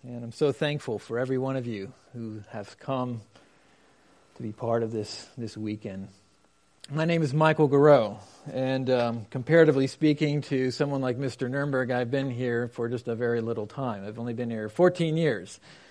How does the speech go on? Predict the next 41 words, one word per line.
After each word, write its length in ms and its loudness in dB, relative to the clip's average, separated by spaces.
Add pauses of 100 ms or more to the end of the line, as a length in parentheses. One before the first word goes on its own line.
(260)
Um, 400 -6 (580)
but 340 2
it's 220 -4
been 220 2
a, 320 -2
a 100 -6
joy 300 8
and 120 6
a 40 2
privilege 680 4
to 380 -2 (500)
be 220 6
on 160 4
the 80 0
teaching 400 0
staff. 580 -8 (540)
Um, 220 -2
just 280 6
so 220 10
you 340 2
can 320 2
get 180 6
a 80 6
little 200 8
bit 80 8
of 80 6
an 40 2
idea 480 4
of 300 -6 (260)
who 160 4
I 120 6
am. 200 0 (460)
I 80 4
was 80 6
just 160 -2
thinking 140 2
about 160 6
this 160 0
the 100 2
other 160 2
day. 400 4